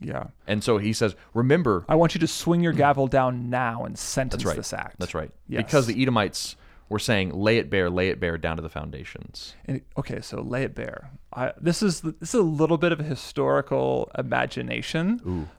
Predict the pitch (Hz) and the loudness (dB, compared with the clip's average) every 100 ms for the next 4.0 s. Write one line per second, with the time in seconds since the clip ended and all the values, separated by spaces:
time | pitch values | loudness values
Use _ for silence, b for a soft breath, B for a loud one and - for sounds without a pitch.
0 | - 143 131 160 - 147 135 - 127 123 | 0 2 6 4 4 2 2 -2 -8 -8
1 | 120 123 - 127 - - - 160 - - | -6 -6 -6 -10 -8 -6 -4 -4 -6 -8
2 | - 69 156 - - - - 160 151 143 | -4 -2 -2 -4 -20 -14 0 6 8 8
3 | 135 - 131 143 165 143 131 110 - - | 4 2 0 2 2 2 -2 -2 -2 -6